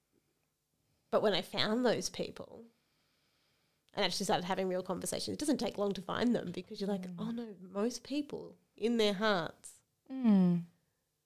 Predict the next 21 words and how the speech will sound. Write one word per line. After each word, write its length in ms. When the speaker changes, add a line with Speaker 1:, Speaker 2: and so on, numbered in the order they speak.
Speaker 1:
are 80
just 440
wanna 240
hear, 340
like, 180
wanna 200
just 160
have 100
connection." 500
Speaker 2:
Exactly 500
right. 360
And 140
you 80
do, 140
you 220
find 380
your 100
tribe, 520
you 140
know, 80
Speaker 1:
Yeah. 200